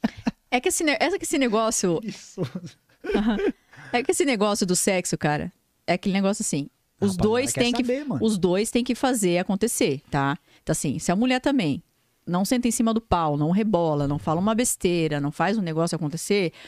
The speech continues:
Speaker 2: Isso.
Speaker 1: só esperar o cara também é foda, entendeu? E o homem é a
Speaker 2: Tem que
Speaker 1: mesma
Speaker 2: ter
Speaker 1: coisa.
Speaker 2: iniciativa.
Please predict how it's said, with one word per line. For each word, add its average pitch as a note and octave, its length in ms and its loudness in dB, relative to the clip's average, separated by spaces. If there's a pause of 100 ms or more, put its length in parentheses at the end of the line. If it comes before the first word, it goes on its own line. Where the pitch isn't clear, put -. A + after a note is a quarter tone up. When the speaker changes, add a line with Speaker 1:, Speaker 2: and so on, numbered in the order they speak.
(100)
Speaker 2:
Isso. C3 340 0
Speaker 1:
só B3+ 200 2
esperar A#3 340 0
o G#3 60 0
cara A3 400 0
também G3 240 2
é A#3+ 40 0
foda, A#3+ 380 2
entendeu? F3 540 0 (160)
E G#3 100 2
o A#3+ 80 2
homem A#3+ 220 2
é - 20 0
a C4 40 2
Speaker 2:
Tem C#4 100 2
que D#4 60 -4
Speaker 1:
mesma E4+ 60 2
Speaker 2:
ter - 60 0
Speaker 1:
coisa. D#4 220 2 (220)
Speaker 2:
iniciativa. A#2+ 180 -4